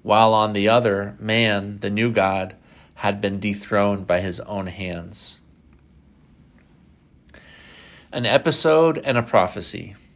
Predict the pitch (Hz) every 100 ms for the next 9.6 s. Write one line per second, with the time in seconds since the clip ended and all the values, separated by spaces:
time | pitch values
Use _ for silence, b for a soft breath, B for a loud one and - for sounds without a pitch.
0 | _ _ _ _ _ _ _ b b b
1 | b _ - 120 143 196 175 170 170 151
2 | 143 135 127 127 123 - - 143 131 120
3 | 107 98 113 - 120 117 107 107 123 120
4 | 104 110 110 120 113 98 101 95 98 107
5 | 107 - 110 98 - 98 - 107 98 -
6 | 107 107 113 110 110 107 104 104 101 101
7 | 98 101 101 - B B B B 98 107
8 | 107 - - 110 107 113 110 101 95 98
9 | 104 101 90 90 90 -